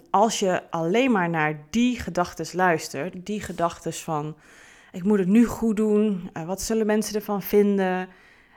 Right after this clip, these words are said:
Ehm, ja, wat vind ik er eigenlijk van? Hoe voel ik me hierbij?" Wat zijn bepaalde overtuigingen en gedachtes die je daarbij allemaal kan bedenken? Als je dat alleen maar meeneemt in jouw keuze voor je eerste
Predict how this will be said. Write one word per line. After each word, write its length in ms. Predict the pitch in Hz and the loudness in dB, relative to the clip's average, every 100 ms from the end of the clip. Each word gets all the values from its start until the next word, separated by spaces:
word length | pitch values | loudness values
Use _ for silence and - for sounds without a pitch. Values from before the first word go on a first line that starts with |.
| - | -20
Ehm, 720 | - 160 160 160 160 165 165 165 180 _ _ _ _ _ _ _ _ _ _ _ _ 175 | -18 -12 -10 -8 -8 -6 -6 -10 -14 _ _ _ _ _ _ _ _ _ _ _ _ -16
ja, 200 | 160 165 | -12 -10
wat 120 | 170 | -10
vind 160 | - 180 | -6 -2
ik 120 | 151 | -2
er 40 | 233 | 0
eigenlijk 300 | 220 190 185 | -2 -4 -10
van? 420 | - 214 202 202 | 2 4 4 2
Hoe 120 | 175 | -2
voel 180 | - 240 | -2 -2
ik 100 | 233 | 0
me 100 | 220 | 0
hierbij?" 680 | 202 196 - 190 190 190 185 | 0 -2 0 2 4 2 -2
Wat 120 | 185 | -4
zijn 160 | 170 | -8
bepaalde 460 | 170 175 165 165 165 - - - - | -8 -4 -4 -2 -6 -10 -20 -20 -14
overtuigingen 540 | 175 175 175 175 175 | -14 0 2 2 -2
en 60 | 165 | -6
gedachtes 460 | 165 180 180 185 | -2 -2 -2 -8
die 100 | - | -6
je 60 | 180 | -6
daarbij 300 | 170 160 175 | -4 -6 -6
allemaal 200 | 175 175 | -6 -8
kan 180 | - 156 | -8 -8
bedenken? 680 | 147 170 202 190 131 190 - - - _ _ - _ | -4 -2 0 -2 -4 -6 -10 -20 -20 _ _ -20 _
Als 220 | 202 190 | -2 0
je 160 | 196 | -4
dat 260 | 175 233 262 | 2 0 2
alleen 440 | - 180 214 285 | 0 2 4 4
maar 220 | 247 170 160 | 4 2 0
meeneemt 760 | 170 226 226 156 135 - - - | 0 2 2 0 -4 -6 -10 -10
in 320 | 180 165 165 | -6 -4 -4
jouw 240 | 160 143 | -4 -4
keuze 420 | 147 156 151 147 151 | -6 -4 -4 -6 -10
voor 360 | - 143 143 | -12 -12 -10
je 120 | 143 | -12
eerste 560 | - 123 147 - 156 156 | -10 -8 -8 -6 -8 -8